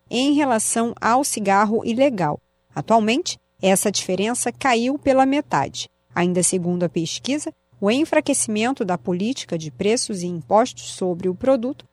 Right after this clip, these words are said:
favorece o aumento de fumantes adolescentes.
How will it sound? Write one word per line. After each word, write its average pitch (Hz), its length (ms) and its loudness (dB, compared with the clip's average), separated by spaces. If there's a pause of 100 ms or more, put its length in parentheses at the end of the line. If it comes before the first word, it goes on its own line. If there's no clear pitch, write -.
(220)
favorece 269 680 4
o 247 60 2
aumento 208 480 0
de 190 120 -10
fumantes 185 560 -4
adolescentes. 202 1000 -4